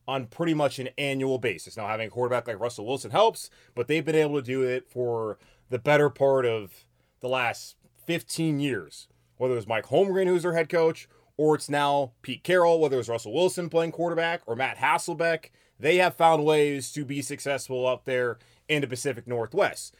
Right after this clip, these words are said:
He then goes to Buffalo to work with Brandon Beane, who, of course, he gained an understanding with, with Brandon Beane growing up here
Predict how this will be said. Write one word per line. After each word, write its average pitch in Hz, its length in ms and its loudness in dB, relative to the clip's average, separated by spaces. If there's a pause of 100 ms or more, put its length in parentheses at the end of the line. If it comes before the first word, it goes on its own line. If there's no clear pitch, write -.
He 131 180 -6
then 143 200 -2
goes 143 280 0
to 170 100 -8
Buffalo - 540 -2 (260)
to - 80 -10
work 131 200 0
with 98 120 -8
Brandon 117 280 -2
Beane, 170 440 -2 (160)
who, 131 80 -4
of 123 100 -4
course, 135 360 -2
he 143 280 -6
gained 139 260 -4
an 143 80 -4
understanding 139 500 -6
with, 143 180 -4
with 123 160 -12
Brandon 120 460 0
Beane 127 200 -2
growing 120 280 2
up 120 100 -8
here 127 320 -2